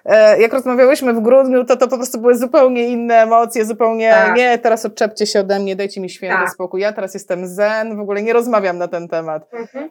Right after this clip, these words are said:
Speaker 1: Ale teraz już mamy, e, koniec marca, jest zupełnie inaczej, więc tak możesz spojrzeć, tak mi się wydaje, już całkiem takim chłodnym okiem. I gdybyś miała od początku to zacząć, od początku te egzaminy, od początku te staże, wiedząc to, co już wiesz teraz, ile z tobą
Speaker 2: Tak.
Speaker 1: zostało, że masz te dziesięć, piętnaście procent,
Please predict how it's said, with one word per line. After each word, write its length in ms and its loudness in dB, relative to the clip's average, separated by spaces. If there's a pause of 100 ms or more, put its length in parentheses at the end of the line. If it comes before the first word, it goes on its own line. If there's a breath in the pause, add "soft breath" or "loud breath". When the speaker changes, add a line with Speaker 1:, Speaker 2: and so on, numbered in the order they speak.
Speaker 1:
Ale 200 -6
teraz 220 -4
już 120 -2
mamy, 280 -2
e, 840 -2
koniec 380 -8
marca, 380 -6
jest 160 -6
zupełnie 380 -8
inaczej, 500 -8 (280 soft breath)
więc 180 -12
tak 140 -10
możesz 460 -12
spojrzeć, 460 -8
tak 180 -10
mi 120 -10
się 140 -10
wydaje, 380 -6
już 300 -10
całkiem 360 -8
takim 360 -10
chłodnym 500 -6
okiem. 460 -8 (500 soft breath)
I 180 -10
gdybyś 300 -10
miała 240 -2
od 80 -4
początku 500 -6
to 120 -6
zacząć, 600 -4
od 120 -12
początku 460 -6
te 100 -6
egzaminy, 480 -8
od 100 -10
początku 440 -10
te 120 -8
staże, 480 -6
wiedząc 600 -6
to, 140 -4
co 140 -6
już 200 -6
wiesz 280 -10
teraz, 400 -6
ile 160 -2
z 60 -18
tobą 180 -6
Speaker 2:
Tak. 120 -6
Speaker 1:
zostało, 440 -8
że 100 -10
masz 180 -10
te 120 -8
dziesięć, 320 -12
piętnaście 420 -14
procent, 480 -12